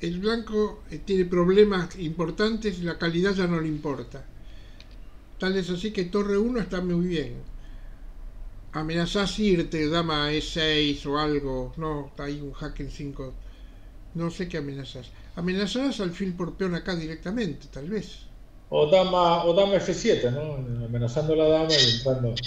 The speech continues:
Speaker 1: Cosa que
Speaker 2: No,
Speaker 1: me
Speaker 2: dama,
Speaker 1: den
Speaker 2: dama
Speaker 1: maten
Speaker 2: F-,
Speaker 1: seis, to-,
Speaker 2: no,
Speaker 1: cuidado.
Speaker 2: dama F siete no, porque me dan mate, no.
Speaker 1: Acá hay mates, y esas sorpresas
Speaker 2: Sí.
Speaker 1: hay que evitarlas.
Speaker 2: Sí, sí, sí.
Speaker 1: Entonces,
Speaker 2: <laughs>
Speaker 1: claro.
Speaker 2: Sí, tal vez, eh,
Speaker 1: Él
Speaker 2: sí,
Speaker 1: tomó
Speaker 2: sí.
Speaker 1: acá para aliviar la posición,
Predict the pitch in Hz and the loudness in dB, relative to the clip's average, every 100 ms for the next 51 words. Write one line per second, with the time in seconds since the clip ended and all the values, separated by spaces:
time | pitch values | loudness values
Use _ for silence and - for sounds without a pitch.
0 | - 120 202 202 208 - 185 175 170 208 | -6 -2 2 2 0 0 4 8 8 8
1 | 185 214 214 202 190 180 202 185 175 185 | 10 8 8 8 4 4 2 2 2 2
2 | 180 196 226 226 226 226 220 214 220 190 | 8 10 10 8 6 4 4 4 2 0
3 | 165 175 175 165 - - 185 - 233 233 | 2 2 2 2 0 0 0 6 8 10
4 | 214 190 196 170 - 160 - 196 196 214 | 8 6 4 0 0 -6 0 2 2 2
5 | 170 202 190 262 254 214 185 175 180 160 | 2 0 2 0 0 0 0 0 0 0
6 | 151 131 120 120 - - - - - 143 | 0 -4 -4 -8 -10 -14 -16 -16 -6 -4
7 | 113 - 113 156 135 185 170 214 208 226 | -4 -6 -8 -4 2 4 4 4 4 2
8 | 208 127 - - - 180 160 131 123 - | 0 -6 -10 -14 -8 -2 -2 -2 -6 -4
9 | 160 175 226 233 233 226 190 170 156 143 | -2 4 6 8 8 8 4 0 0 -2
10 | 139 208 220 214 202 208 196 175 208 220 | 0 0 6 6 10 8 8 4 2 0
11 | - - 156 147 147 143 185 202 190 180 | -4 -4 0 2 4 4 4 4 2 0
12 | 160 165 - 190 | -2 -2 0 0